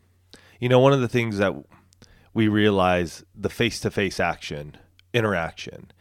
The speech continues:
And so I, I would say one of the things that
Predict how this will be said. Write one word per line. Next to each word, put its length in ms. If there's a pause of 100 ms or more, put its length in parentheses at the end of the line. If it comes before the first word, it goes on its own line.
(380)
And 220
so 680 (280)
I, 140
I 120
would 200
say 260
one 340
of 80
the 100
things 280
that 480